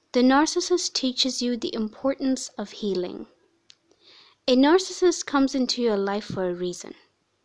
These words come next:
And more often than not, it is to show you there is an unhealed part of you that you're yet to resolve. And this could stem from your childhood, from your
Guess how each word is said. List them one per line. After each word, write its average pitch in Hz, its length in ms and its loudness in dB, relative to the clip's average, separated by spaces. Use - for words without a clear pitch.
And 240 160 4
more 320 280 6
often 254 400 2
than 208 180 0
not, 190 380 -2
it 277 140 4
is 320 180 2
to 269 140 0
show 233 320 2
you 202 400 -2
there 226 220 4
is 226 180 4
an 220 240 -2
unhealed 262 640 2
part 254 380 2
of 247 160 4
you 185 320 -4
that 233 120 -2
you're 214 180 4
yet 214 360 2
to 208 160 -4
resolve. 180 680 -8
And 233 160 6
this 311 180 2
could 294 240 -2
stem - 500 0
from 247 220 -2
your 196 140 2
childhood, 214 800 -2
from 220 240 0
your 208 320 0